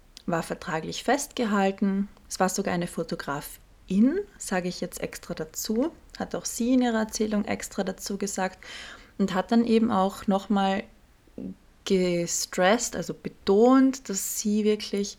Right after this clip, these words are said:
vertraut hat. Und sieht dann in der abgedruckten Elle Deutschland ihre Brustwarzen. Kein geiles Gefühl. Absolut kein geiles Gefühl.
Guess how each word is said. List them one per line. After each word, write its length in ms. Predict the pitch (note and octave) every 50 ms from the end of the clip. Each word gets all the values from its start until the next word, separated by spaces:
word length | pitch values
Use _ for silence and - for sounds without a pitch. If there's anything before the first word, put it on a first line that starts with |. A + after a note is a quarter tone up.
| - - - - - - _ - _ - _ _ _
vertraut 680 | - - A3+ A3+ - - F3 E3 F3 F3+ F3 - -
hat. 260 | - - - _ - - - - - _ - _ _ _
Und 160 | G#3 G3+ G3+
sieht 360 | - - D#4+ D#4 E4 E4 -
dann 320 | A#3+ B3 B3 B3 A#3 A3+ - - - _ _
in 200 | - D4+ D#4+ D#4+
der 140 | D4+ C4 -
abgedruckten 800 | G#3+ A3+ A3 - - B3 A#3 A3 A3+ A3+ - - - A3 G3+ -
Elle 240 | F#3+ F#3+ G3+ G#3+
Deutschland 840 | G3+ F#3+ F#3 F#3 G3 G3+ - - - G3 F#3+ F#3+ F#3+ F#3+ G3+ - - - _ _ _ _ _ _
ihre 600 | - G#3+ A3 A3+ A3+ A3 G#3 G3 F#3+ F#3+ G3 G3+ - - _ - _ _ _ _ _ _ _
Brustwarzen. 920 | - - D3 C#3+ - - - - - - - - - - - - G3 - - - _ _ - _ _ _ _ _ _
Kein 280 | - G3+ F#3+ G3+ G#3 G3
geiles 380 | F3 D#3+ D#3 D#3+ E3+ - -
Gefühl. 420 | - F#3 - - - - - - - - - _ _ _ _ _ _ - -
Absolut 460 | F#3+ F#3+ - - - G3 F#3 F#3 -
kein 200 | - - F3+ F3
geiles 380 | E3+ D#3+ D#3 D#3+ D#3+ E3 -
Gefühl. 380 | - E3+ - - - D#3 -